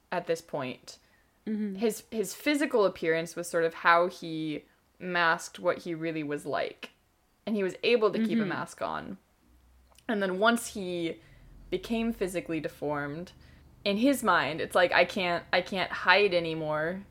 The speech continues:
Speaker 1: because you can see what I look like.
Speaker 2: Mm-hmm.
Speaker 1: So why should I hide
Speaker 2: Mm-hmm.
Speaker 1: from you?" <laughs>
Speaker 2: Yeah, and Simon is terrified of reduc-,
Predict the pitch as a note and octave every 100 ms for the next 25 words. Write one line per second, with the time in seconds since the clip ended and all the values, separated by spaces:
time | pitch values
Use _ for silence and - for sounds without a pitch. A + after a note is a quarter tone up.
0 | - - G3 G#3 F#3 F3+ E3+ - G#3+ A#3
1 | E3+ C#3+ C3+ - C3 C3+ G3+ G#3 F3 -
2 | - - - F3+ E3+ E3+ - A3 D#3+ G3
3 | - - D3+ E3+ D#3+ - A#3+ B3 F#3+ -
4 | - - - - - B3 A3+ F3+ - -
5 | A3+ A3+ C4+ C4+ D#4 D4 B3+ A#3+ - A#3
6 | A3+ A3+ - F#3+ F#3 F3 E3+ F3+ E3 -
7 | F3 G3 G#3+